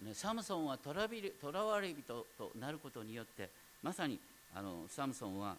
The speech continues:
神の器として最後に大きな働きをした。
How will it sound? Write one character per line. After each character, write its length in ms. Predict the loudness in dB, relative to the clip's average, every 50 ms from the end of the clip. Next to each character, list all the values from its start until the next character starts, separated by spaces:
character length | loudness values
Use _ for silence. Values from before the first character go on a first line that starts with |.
| -6 -8 -2
神 200 | 2 4 4 4
の 120 | 4 2
器 240 | 0 0 -2 -2 -2 -2
と 100 | -6 -8
し 60 | -4
て 180 | 0 0 0 0 -2 -8 -18 -18 -16 -8
最 200 | -2 0 2 2
後 140 | 2 2 0
に 120 | 0 -2 -4 -6 -14 -14 -8 -4
大 120 | -2 -2
き 120 | -2 0 0
な 100 | 0 0
働 340 | -2 -2 -4 -4 -4 -4 -4
き 80 | -6
を 60 | -6
し 100 | -6 -6
た。 100 | -10 -10